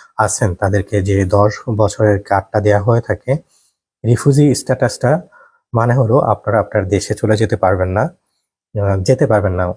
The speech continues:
বিশ্বের অন্য সকল দেশে যেতে পারবেন। কিন্তু অনেকে রয়েছে যারা কিনা দেশেতে যায় না, কিন্তু তারা চায় দেশে যাওয়ার জন্য। এর কারণে স্ট্যাটাস যেটা রয়েছে, রিফিউজি স্ট্যাটাস, সেটা পরিবর্তন করে তারা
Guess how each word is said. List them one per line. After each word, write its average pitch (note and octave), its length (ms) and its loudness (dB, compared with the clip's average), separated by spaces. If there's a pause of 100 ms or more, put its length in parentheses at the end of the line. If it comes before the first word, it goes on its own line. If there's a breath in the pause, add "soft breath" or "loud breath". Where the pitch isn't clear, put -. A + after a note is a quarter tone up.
বিশ্বের G#2 300 -4
অন্য G#2 240 0
সকল G#2 260 -4
দেশে G2+ 240 0
যেতে G#2+ 200 0
পারবেন। G2 360 0 (480 soft breath)
কিন্তু C3+ 260 0
অনেকে B2 420 0
রয়েছে A#2 380 2 (380)
যারা G#2+ 220 0
কিনা A2+ 220 0 (760)
দেশেতে A2 440 -2 (240)
যায় A#2+ 180 2
না, G#2+ 140 0
কিন্তু A2+ 280 -6
তারা A2+ 240 0
চায় G#2+ 300 -2 (380 loud breath)
দেশে A2 240 -2
যাওয়ার A2 260 2
জন্য। G2+ 220 -2
এর A#2+ 260 -2
কারণে A#2+ 500 0
স্ট্যাটাস A#2 440 -2 (100)
যেটা G#2 280 0
রয়েছে, F#2+ 320 -2 (480 loud breath)
রিফিউজি A2 440 2
স্ট্যাটাস, G#2+ 480 -2 (180)
সেটা G#2+ 260 -4
পরিবর্তন D#3+ 680 0
করে C3 380 0 (460 loud breath)
তারা A2+ 300 0